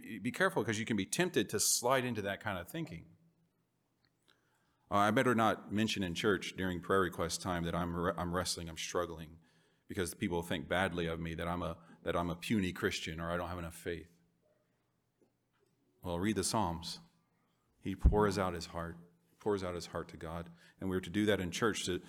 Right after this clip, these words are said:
to bear one another's burdens and to, and to pray for one another, weep with one another. So these are wrong ways of thinking about it. But what is,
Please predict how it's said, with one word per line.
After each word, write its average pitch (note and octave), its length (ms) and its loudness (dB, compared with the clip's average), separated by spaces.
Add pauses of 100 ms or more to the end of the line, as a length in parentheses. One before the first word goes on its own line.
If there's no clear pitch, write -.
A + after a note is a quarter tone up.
(120)
to - 80 -2
bear G2 240 6
one A2 140 6
another's G2 300 2
burdens F2+ 420 2
and E2+ 160 -2
to, E2+ 180 -4 (280)
and D#2+ 100 -2
to - 80 0
pray A2 240 4
for A2+ 180 0
one F2+ 80 2
another, E2+ 220 0
weep G#2 280 4
with - 180 0
one F#2 140 0
another. E2 420 -8
So F#2 260 -4 (260)
these B2 160 4
are G2+ 140 8
wrong G#2+ 580 6
ways F#2 300 2
of F2+ 120 -8
thinking A#2 340 -2
about E2 240 -4
it. E2 100 -4 (200)
But B2+ 100 6
what D#3 140 8
is, D3 200 4